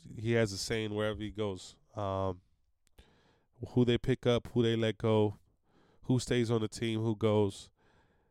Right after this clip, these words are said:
I think before any big decision is made,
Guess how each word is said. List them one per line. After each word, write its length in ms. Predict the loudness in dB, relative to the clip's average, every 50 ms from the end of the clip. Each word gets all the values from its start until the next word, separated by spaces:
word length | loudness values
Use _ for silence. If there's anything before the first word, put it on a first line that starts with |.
| _ _ _
I 120 | -4 -4 -2
think 260 | 0 0 0 0 -2 _ _ _ _ _ -20 -20 _ _ _ _ -20 -6 -2
before 380 | -2 -2 2 4 6 6 6
any 140 | 6 4 2
big 220 | 2 2 2 2 2
decision 440 | 0 -2 -2 0 0 0 0 0
is 160 | 0 0 0 0
made, 380 | 0 2 2 2 0 0 -4